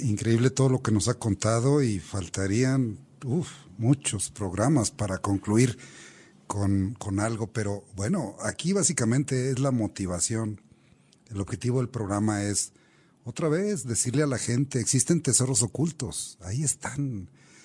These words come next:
pero son tesoros que se llaman conocimiento, es saber, reafirmar lo que ya sabemos o aprender cosas nuevas.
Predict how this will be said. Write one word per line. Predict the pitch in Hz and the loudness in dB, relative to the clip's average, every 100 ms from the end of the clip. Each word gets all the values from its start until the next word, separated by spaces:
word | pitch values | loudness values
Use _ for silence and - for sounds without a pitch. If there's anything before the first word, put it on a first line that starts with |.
| - - | -20 -6
pero | 104 | -2
son | 101 131 | 2 2
tesoros | 147 156 127 113 107 - | 2 2 2 2 0 0
que | - | -2
se | 92 | -2
llaman | 87 92 98 | -2 -2 -2
conocimiento, | - 80 78 78 80 92 95 90 | -2 -6 -6 -6 -4 -4 -2 2
es | |
saber, | - 110 92 82 98 110 - - _ _ _ _ _ - _ _ _ _ _ _ | 2 2 -4 -2 -2 -2 -4 -16 _ _ _ _ _ -20 _ _ _ _ _ _
reafirmar | 104 113 107 120 110 120 147 | -4 0 0 2 4 4 4
lo | 196 190 | 2 2
que | 135 | 2
ya | 107 113 117 120 113 104 | 2 0 0 -2 -2 -4
sabemos | 95 110 104 123 139 180 - - - _ _ _ | -4 -2 2 4 4 4 0 -6 -14 _ _ _
o | 120 156 | 0 0
aprender | 175 - 98 87 92 | 0 -4 -6 -6 -8
cosas | - 90 95 80 | -8 -8 -8 -8
nuevas. | 82 107 135 80 - | -2 0 -2 -2 -8